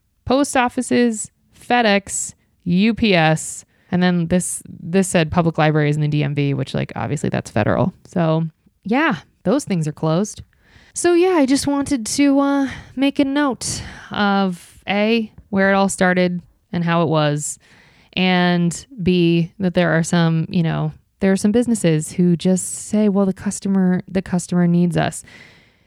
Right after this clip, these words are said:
And I can just say that, yeah, maybe you need emergency diapers, or maybe you need something quick. But I, I can probably avoid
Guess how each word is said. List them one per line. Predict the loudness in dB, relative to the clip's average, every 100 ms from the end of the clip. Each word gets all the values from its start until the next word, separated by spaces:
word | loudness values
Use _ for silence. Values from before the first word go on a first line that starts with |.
| _ -2
And | 0
I | 2
can | 2
just | 0 0
say | 2 2 2 0 -6 _ _ -8
that, | -2 0 2 2 0 -4 -14 -10
yeah, | -2 0 2 0
maybe | 2 2 0
you | 0
need | 2 2 2 0 -2
emergency | -2 0 2 0 0 -2
diapers, | -2 -2 -2 -2 -4 -8 -6
or | -2
maybe | 0 2 2
you | 0 0
need | 0 2 2 0 -4 -16 -8
something | -2 -2 -2 -4
quick. | -6 -10 -14 -20 _ _ _ _ _ _
But | -2 0 2 2 0 -4 -14 -18 _
I, | -2 2 2 2 0
I | -2 0
can | 0
probably | -2 -2 2 2 2 2 2
avoid | 2 2 2 2 2 -2